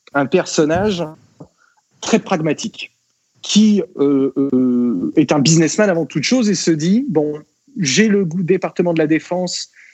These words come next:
qui divulgue sur le sujet ovni. Qu'est-ce qu'on a, nous, à y gagner en tant que nation ?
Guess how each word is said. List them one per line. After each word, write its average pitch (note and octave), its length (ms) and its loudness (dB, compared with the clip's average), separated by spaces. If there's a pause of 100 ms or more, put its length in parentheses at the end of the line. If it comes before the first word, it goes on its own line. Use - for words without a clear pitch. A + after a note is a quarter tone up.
(140)
qui A#3 240 2
divulgue F3 600 2 (440)
sur - 180 2
le D3+ 100 4
sujet C#3 300 0
ovni. E3+ 440 2 (340)
Qu'est-ce - 240 2
qu'on G3 240 2
a, G#3+ 100 2
nous, G3 140 2
à F3 60 2
y D#3+ 80 0
gagner E3 520 0 (280)
en D3 100 0
tant F#3+ 200 0
que E3 120 0
nation ? C#3+ 380 0